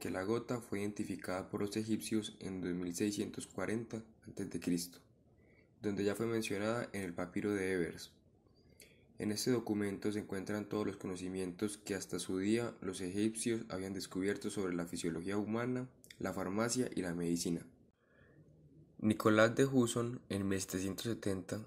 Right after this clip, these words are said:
fue el primero en introducir una panacea. Se trataba de una solución que contenía Colchicum autumnale, a la que llamó Eau medicinale.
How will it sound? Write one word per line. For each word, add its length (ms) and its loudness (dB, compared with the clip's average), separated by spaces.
fue 140 -2
el 60 -2
primero 400 2
en 60 2
introducir 640 0
una 240 -2
panacea. 540 2
Se 120 2
trataba 680 2
de 100 2
una 160 2
solución 440 0
que 100 -4
contenía 640 2
Colchicum 720 0
autumnale, 800 4
a 60 4
la 160 4
que 100 2
llamó 460 2
Eau 320 6
medicinale. 680 2